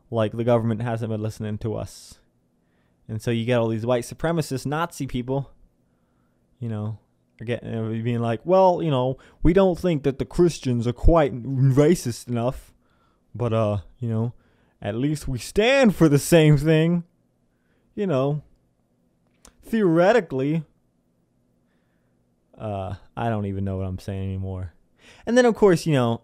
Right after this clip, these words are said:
I, w-, something I was thinking about today is, like, um, Buddhism. I feel like Buddhism was r-, is really, uh, popular along, mo-, among millennials.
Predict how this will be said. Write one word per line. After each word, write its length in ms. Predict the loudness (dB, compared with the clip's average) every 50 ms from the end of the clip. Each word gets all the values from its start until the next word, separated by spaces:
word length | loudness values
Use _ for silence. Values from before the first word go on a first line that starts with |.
| -4
I, 80 | -4 -4
w-, 180 | -4 -6 -10 -10 -10
something 240 | -10 -8 -4 -2 -2
I 40 | -2
was 120 | -2 -2
thinking 180 | -4 -6 -6 -6
about 120 | -8 -10
today 300 | -10 -12 -8 -6 -6 -6
is, 200 | -8 -10 -12 -12
like, 240 | -12 -12 -12 -10 -8
um, 340 | -6 -6 -4 -4 -6 -6 -8 _ _ _ _ _ _ _ _ _ _ _ _ _ _ -20 -20 _ _ _ 4
Buddhism. 480 | 6 6 6 4 2 -2 -6 -10 -10 -14
I 100 | -12 -12
feel 200 | -8 -4 -2 -2
like 180 | -2 -2 -2 -2
Buddhism 360 | -2 0 0 0 -2 -2 -2
was 160 | -4 -4 -4
r-, 300 | -6 -6 -6 -8 -10 -8 -8
is 220 | -8 -8 -6 -8
really, 400 | -10 -6 -4 -2 -2 0 -2 -2
uh, 260 | -2 -4 -4 -4 -6 -8 _ _ _ _ _ _ _ _ 0
popular 480 | 2 2 2 2 0 0 -2 -2 -4 -4
along, 420 | -4 -4 -4 -4 -4 -6 -8 -8
mo-, 240 | -6 -6 -4 -6 -6
among 320 | -6 -6 -4 -4 -4 -4
millennials. 920 | -6 -6 -6 -6 -6 -6 -6 -8 -10 -12 -14 -16 -18 -18 -20 -20 -20 -20